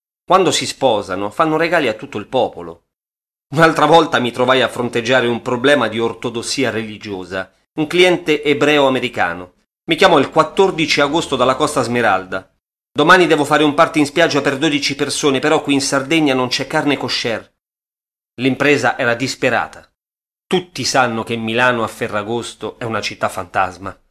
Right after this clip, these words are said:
Ma ebbi un culo tremendo perché trovai la signora della macelleria che riordinava il negozio.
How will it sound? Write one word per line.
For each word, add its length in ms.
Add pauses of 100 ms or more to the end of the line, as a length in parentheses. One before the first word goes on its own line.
(400)
Ma 140
ebbi 240
un 200
culo 340
tremendo 760
perché 680
trovai 380
la 80
signora 380
della 200
macelleria 1000
che 160
riordinava 580
il 100
negozio. 640